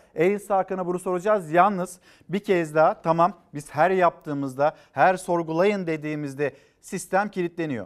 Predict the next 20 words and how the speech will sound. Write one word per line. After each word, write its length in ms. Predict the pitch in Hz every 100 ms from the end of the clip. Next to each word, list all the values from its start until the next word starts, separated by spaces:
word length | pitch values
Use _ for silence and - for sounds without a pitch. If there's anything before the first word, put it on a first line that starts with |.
| -
Ama 200 | 202 147
siz 460 | - - 170 214 - -
ara 220 | 147 180
ara 260 | 185 190 214
ve 100 | 208
her 260 | 156 185
gün 260 | 196 160 107 _ _ _
bunu 400 | 127 175 185 233 - _ -
yapın 520 | 120 226 226 156 87 -
istiyoruz. 540 | 127 - 233 240 254 - _
Çünkü 400 | - 226 214 208
bir 60 | 233
anda 320 | 220 220 214
bir 40 | 214
partinin 500 | 208 208 208 214 208
mensubu 380 | 208 190 202
olabilirsiniz. 640 | 208 202 202 190 202 202 - _ _ 120
Bir 160 | 175
anda 500 | 214 202 202 196 196
evinizde, 1000 | 196 180 190 190 190 180 175 190 190 -